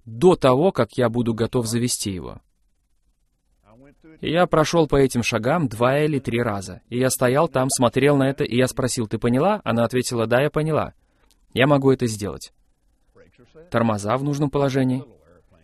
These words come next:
Маленькие самолёты легко заводятся с помощью пропеллера. Пропеллер находился вот в таком положении. И мне для запуска нужно было повернуть его в такое положение.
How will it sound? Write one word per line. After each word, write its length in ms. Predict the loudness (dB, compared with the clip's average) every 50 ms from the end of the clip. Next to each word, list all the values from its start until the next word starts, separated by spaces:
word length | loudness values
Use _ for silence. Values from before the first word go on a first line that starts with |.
| _ _ _ _ -20 _ _ _ -8
Маленькие 420 | -4 0 2 2 2 2 2 0
самолёты 440 | 2 4 4 4 4 2 0 0 0
легко 320 | 0 0 -2 -2 -2 -2 0
заводятся 500 | 2 2 2 2 2 0 0 -2 -4 -8
с 60 | -6
помощью 380 | -4 -4 -2 -2 -2 -4 -6
пропеллера. 580 | -6 -6 -6 -4 -4 -6 -6 -6 -8 -8 -10 -14 _ _ _ _ _ _ _ _ -20 -20 _ _ _ _ _
Пропеллер 480 | -4 -2 -2 0 2 2 2 2 2 0
находился 520 | 0 0 0 0 -2 -2 -2 -2 -2 -2
вот 140 | 0 0 0
в 80 | -2 0
таком 320 | -2 0 4 4 2 4
положении. 640 | 4 2 0 2 2 0 0 -2 -2 -6 -10 -12 -18 _ -20 -20 -20 -20 -20 -20 -10 0
И 120 | 2 4
мне 240 | 4 6 6 4 4
для 160 | 4 4 2
запуска 480 | 2 2 2 0 0 -2 -4 -2 -2 0
нужно 280 | 0 0 0 0 0 2
было 180 | 2 2 0
повернуть 500 | 2 2 2 2 2 2 0 0 0 0
его 220 | 0 2 2 2 0
в 80 | 0 0
такое 600 | 0 0 2 6 6 8 8 6 4 2 -4 -10 _ _ _
положение. 720 | -6 -4 -2 -2 -2 -4 -4 -6 -6 -6 -8 -10 -12 -14